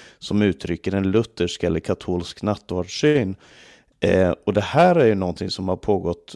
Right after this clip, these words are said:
väldigt länge. Just den här katolska nattvardssynen som, som infiltrerar och, och, och, och som är så otroligt, eh,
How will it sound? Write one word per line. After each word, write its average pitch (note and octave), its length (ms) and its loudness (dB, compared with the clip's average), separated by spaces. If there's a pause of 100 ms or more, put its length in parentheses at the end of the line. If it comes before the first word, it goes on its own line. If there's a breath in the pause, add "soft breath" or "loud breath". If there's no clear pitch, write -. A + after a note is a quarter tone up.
väldigt F#2+ 500 0
länge. A2 320 2
Just A2+ 260 0
den A2 120 0
här G2+ 240 2
katolska A#2+ 600 -2
nattvardssynen G#2 880 -2
som, F#2 280 -2 (380 soft breath)
som F#2 300 -2
infiltrerar G2 1000 0
och, D2+ 360 -4
och, F2+ 420 0 (340)
och, - 380 -12
och G#2 80 -6
som A2 220 -2
är G#2 220 4
så G2 580 0 (380 soft breath)
otroligt, A2 1200 -2 (240)
eh, F2+ 220 -4